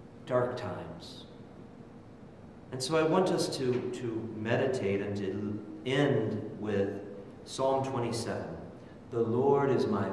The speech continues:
light and my salvation. Whom should I fear? The Lord is my life's refuge.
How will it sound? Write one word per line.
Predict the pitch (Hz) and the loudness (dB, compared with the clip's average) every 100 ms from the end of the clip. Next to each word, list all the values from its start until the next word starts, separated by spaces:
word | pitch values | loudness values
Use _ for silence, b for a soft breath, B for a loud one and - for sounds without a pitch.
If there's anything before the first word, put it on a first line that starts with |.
| - | -2
light | 101 123 147 147 - - - - - - - - - - - - - - | 0 0 0 -2 -4 -8 -10 -14 -16 -18 -18 -18 -18 -18 -18 -18 -16 -10
and | 113 113 113 107 | -4 -4 -4 -2
my | 101 101 101 | -2 0 -2
salvation. | 101 - 90 90 90 85 82 82 - - - - - - - - - - - - - - - - - - - - - - - - | -4 -6 -8 -8 -10 -10 -10 -10 -12 -14 -14 -16 -18 -18 -18 -18 -18 -18 -18 -18 -18 -18 -18 -18 -18 -18 -18 -18 -18 -18 -16 -4
Whom | 180 | -2
should | - - - | 0 -2 -2
I | - | -4
fear? | - - - - - - - - - - - - - - - - - | -6 -6 -4 -6 -8 -12 -16 -16 -18 -18 -18 -18 -18 -18 -18 -16 -4
The | 127 | 2
Lord | 127 156 160 | 6 8 8
is | 156 | 8
my | 135 131 | 4 2
life's | 131 135 127 - | 4 4 2 0
refuge. | 139 147 143 151 - - - | 0 0 0 -2 -2 -4 -6